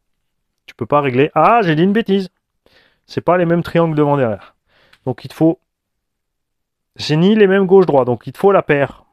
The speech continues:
pour réparer devant. J'ai dit une bêtise. Et la paire aussi derrière. On a les trous des deux côtés. Tu peux te dépanner en changeant le triangle. Mais il y a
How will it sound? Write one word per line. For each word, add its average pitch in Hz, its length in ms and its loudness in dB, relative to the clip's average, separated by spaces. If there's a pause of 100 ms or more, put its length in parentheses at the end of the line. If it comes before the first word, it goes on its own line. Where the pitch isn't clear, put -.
(280)
pour 135 100 2
réparer 131 320 0
devant. 135 300 2
J'ai 143 120 -4
dit 127 80 -4
une 131 100 -4
bêtise. 156 440 -6
Et 135 80 0
la 131 100 2
paire 151 220 0
aussi 139 240 -6
derrière. 127 400 0 (600)
On 127 140 -4
a 175 300 -2
les 139 160 -2
trous 196 420 -4 (920)
des 135 100 -4
deux 160 160 2
côtés. 151 320 0
Tu 143 140 -12
peux 170 140 -2
te 165 100 -2
dépanner 170 580 0
en 139 160 -2
changeant 143 400 -2
le 143 80 -2
triangle. 147 460 0 (760)
Mais 147 460 2 (300)
il 139 80 -6
y 135 40 2
a 147 200 0